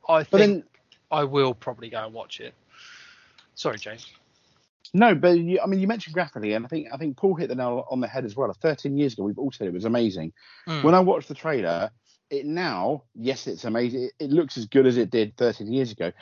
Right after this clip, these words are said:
Speaker 2: but now technology has moved so far forward, and we're so used to it. It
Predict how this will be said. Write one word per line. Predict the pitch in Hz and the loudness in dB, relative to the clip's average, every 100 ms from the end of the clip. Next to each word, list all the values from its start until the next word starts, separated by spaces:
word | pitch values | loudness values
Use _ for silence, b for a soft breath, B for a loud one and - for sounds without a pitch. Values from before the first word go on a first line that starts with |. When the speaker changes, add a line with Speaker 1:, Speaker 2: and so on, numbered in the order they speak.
| B - | B -4
Speaker 2:
but | 123 | 2
now | 131 160 156 98 107 120 _ _ | 6 6 6 4 0 -2 _ _
technology | - 139 135 123 127 120 | -8 0 2 2 0 -2
has | 117 117 | -4 -4
moved | 135 123 | -2 -2
so | - 147 | 0 -2
far | - 131 | 2 0
forward, | 110 143 117 | 2 2 2
and | 95 101 | 0 -4
we're | |
so | 98 - | -6 -4
used | 117 123 139 | -2 -2 -2
to | - | -4
it. | |
It | 87 | -4